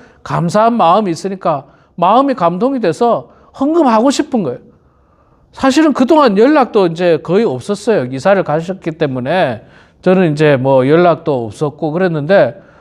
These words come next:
아, 느닷없이, 에, 일 년 가까이 돼서 연락이 와가지고, 어, 저에게 헌금을 하고 싶다고 해서, 그래서 제가 그 헌금을 받아서 지난 주일 교회에다가 이렇게 헌금을 했는데,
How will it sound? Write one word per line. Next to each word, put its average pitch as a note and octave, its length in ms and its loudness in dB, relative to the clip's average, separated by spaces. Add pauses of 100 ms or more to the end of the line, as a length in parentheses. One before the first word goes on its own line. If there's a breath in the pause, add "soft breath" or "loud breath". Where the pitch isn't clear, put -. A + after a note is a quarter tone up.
(140 loud breath)
아, A3 120 2
느닷없이, G3+ 960 0 (300 loud breath)
에, E3+ 280 0
일 A#3 180 0
년 A#3 140 4
가까이 E3+ 460 0
돼서 D#3 880 0
연락이 E3+ 320 4
와가지고, B2 800 -4 (400 soft breath)
어, A#2+ 720 -2 (180)
저에게 C#3 300 -2
헌금을 C#3+ 440 0
하고 B2 180 0
싶다고 A#2 480 -8
해서, - 180 -20
그래서 D#3 200 -8
제가 B2+ 320 -2 (340 loud breath)
그 - 120 -2
헌금을 C3 320 0
받아서 B2 440 0
지난 B2+ 340 -4
주일 B2 380 -6
교회에다가 B2 480 0
이렇게 A#2+ 260 -4
헌금을 C#3 380 0
했는데, B2+ 560 0